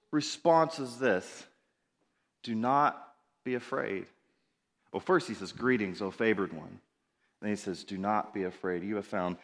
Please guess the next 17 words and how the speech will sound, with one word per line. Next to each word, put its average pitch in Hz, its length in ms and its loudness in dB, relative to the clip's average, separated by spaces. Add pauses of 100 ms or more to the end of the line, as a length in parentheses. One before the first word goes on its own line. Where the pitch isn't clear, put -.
(180)
favor 127 580 4 (240)
with 107 300 -2
God." 107 400 6 (3000)
I 131 60 0
think 214 340 4 (1700)
we 139 180 4
sometimes 127 1000 2 (880)
treat 120 260 0
God 98 240 6
this 87 180 -6
way. 69 140 -8 (140)
We 117 140 0
think - 340 2 (360)
of 98 160 -2
God 117 260 8
as 101 120 2
scary. 90 540 -2